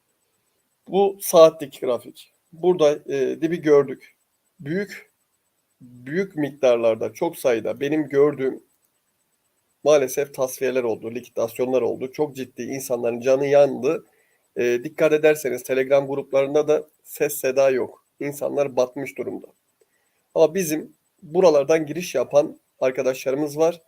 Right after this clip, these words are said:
Sabah itibariyle de biz güzel bir yerden yakaladık. Bir girişi daha yakaladık.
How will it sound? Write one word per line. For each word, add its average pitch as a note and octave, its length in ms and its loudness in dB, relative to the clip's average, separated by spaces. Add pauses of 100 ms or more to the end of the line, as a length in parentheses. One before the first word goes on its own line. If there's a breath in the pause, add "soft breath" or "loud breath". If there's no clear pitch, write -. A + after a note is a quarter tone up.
(360)
Sabah D3+ 400 4
itibariyle B2+ 760 -4
de B2 160 -6
biz E3 180 -6
güzel D#3 380 0
bir C#3+ 100 -6
yerden C#3 420 2
yakaladık. C#3 580 0 (260)
Bir D3+ 100 -6
girişi C3+ 360 -10
daha C3+ 180 4
yakaladık. B2 560 -4